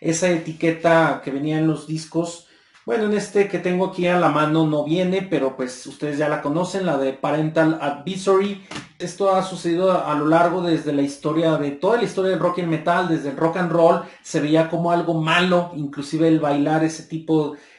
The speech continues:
eh, de música, lo veían como algo corriente en aquel momento, algo, eh, de mal gusto.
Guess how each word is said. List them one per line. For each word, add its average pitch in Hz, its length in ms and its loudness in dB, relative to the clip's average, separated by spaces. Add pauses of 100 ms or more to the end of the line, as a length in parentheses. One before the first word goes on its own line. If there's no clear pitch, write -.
eh, 131 340 -2
de 135 140 0
música, 190 640 0
lo 160 140 2
veían 151 280 -2
como 156 280 -2
algo 151 320 2
corriente 165 600 -2
en 156 100 0
aquel 156 240 -4
momento, 160 480 0
algo, 151 440 0 (300)
eh, 131 220 -4
de 151 140 -2
mal 160 260 2
gusto. 175 560 0